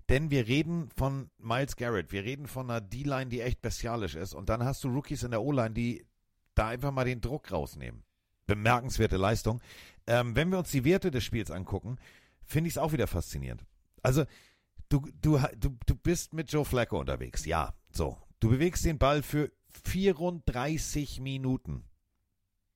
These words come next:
Und du schaffst es dann, nicht das Spiel zu gewinnen.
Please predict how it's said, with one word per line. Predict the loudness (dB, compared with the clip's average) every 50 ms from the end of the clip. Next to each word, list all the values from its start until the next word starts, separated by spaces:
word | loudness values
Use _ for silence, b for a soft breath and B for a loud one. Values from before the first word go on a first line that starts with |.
| _ _ -4
Und | -2 -2
du | 0
schaffst | 0 0 0 0 0 -2
es | -4 -2 0
dann, | 0 0 0 0 -4 -6 -6
nicht | -4 -2 -2 -2 0 0
das | 0 0
Spiel | 0 -2 -4 -2
zu | -2 -4 -4
gewinnen. | -2 -2 -4 -4 -6